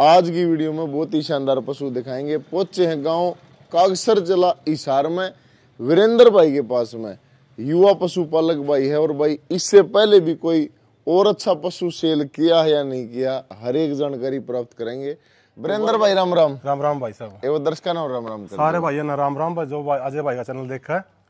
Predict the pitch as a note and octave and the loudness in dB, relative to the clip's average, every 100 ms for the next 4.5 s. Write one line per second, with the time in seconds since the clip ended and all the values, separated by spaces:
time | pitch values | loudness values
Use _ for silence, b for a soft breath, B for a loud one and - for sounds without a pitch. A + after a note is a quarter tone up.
0 | b b b D3 C#3+ B2+ A2+ A2 A2 F#2+ | b b b -12 -10 -10 -10 -16 -20 -20
1 | _ _ _ A#2 D3 F#3 F3+ G3 F3 E3 | _ _ _ -4 0 2 2 2 0 0
2 | E3+ D3+ C#3+ D#3 D3+ E3 E3 F3+ D#3+ E3 | -2 -2 -2 -2 0 0 2 2 0 -2
3 | D3+ E3+ D#3+ E3+ F3 E3+ E3+ E3 D#3 E3+ | -4 -4 -4 -4 -4 -4 -6 -6 -6 -4
4 | E3 D#3+ D#3 B2 | -2 -2 -4 -14